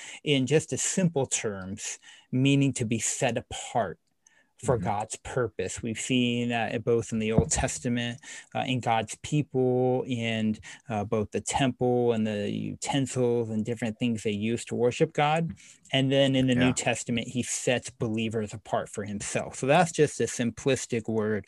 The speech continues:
Speaker 1: What's sanctification? To be set apart. But from that spring, uh,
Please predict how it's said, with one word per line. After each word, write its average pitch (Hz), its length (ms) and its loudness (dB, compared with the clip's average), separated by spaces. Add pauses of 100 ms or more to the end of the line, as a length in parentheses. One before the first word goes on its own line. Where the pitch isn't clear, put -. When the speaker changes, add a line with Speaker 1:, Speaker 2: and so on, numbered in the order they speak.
(380)
Speaker 1:
What's 110 340 -2
sanctification? 110 960 -4
To - 20 -2
be 107 120 -2
set 113 280 2
apart. - 520 -2
But 104 160 -4
from 165 560 2
that 117 260 0
spring, 110 760 0 (580)
uh, 101 640 -2